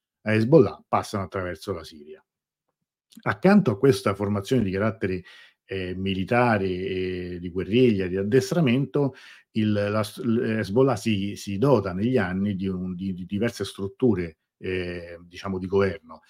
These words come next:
un consiglio esecutivo, un ufficio politico, un consiglio regionale, e lavora non solo, come dire, per formare una milizia, ma per penetrare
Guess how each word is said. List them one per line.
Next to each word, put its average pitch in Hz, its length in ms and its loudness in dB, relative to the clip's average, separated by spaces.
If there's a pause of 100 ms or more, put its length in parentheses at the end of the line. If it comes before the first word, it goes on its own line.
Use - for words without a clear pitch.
(200)
un 101 80 -8
consiglio 107 340 0
esecutivo, 123 480 6
un 95 80 0
ufficio 104 300 -4
politico, 104 360 4
un 87 80 -10
consiglio 98 320 -4
regionale, 123 600 -2 (380)
e 147 60 4
lavora 98 720 4
non 120 200 2
solo, 110 440 8
come 95 160 -4
dire, 92 200 -4
per 85 120 -10
formare 110 480 0
una 113 160 2
milizia, 107 440 -2
ma 123 300 2
per 101 220 -4
penetrare 90 800 -2